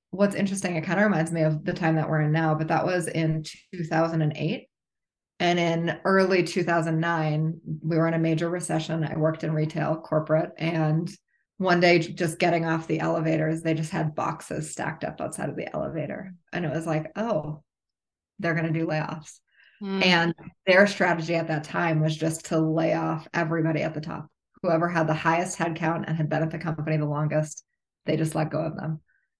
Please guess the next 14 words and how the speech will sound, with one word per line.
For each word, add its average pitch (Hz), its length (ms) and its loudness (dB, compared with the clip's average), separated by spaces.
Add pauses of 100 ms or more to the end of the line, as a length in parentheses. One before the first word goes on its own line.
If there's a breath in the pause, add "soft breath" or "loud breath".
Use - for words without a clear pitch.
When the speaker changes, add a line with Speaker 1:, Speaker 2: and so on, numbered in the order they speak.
(160)
Speaker 1:
And 190 160 2
so 190 120 2
that 180 120 6
was 208 120 4
a 196 60 4
real 165 180 6
moment 160 340 2
for 156 80 -6
me 160 100 0
to 156 80 2
realize, 151 440 0
like, 147 220 -6 (140)
jobs 190 520 0
aren't 156 380 -2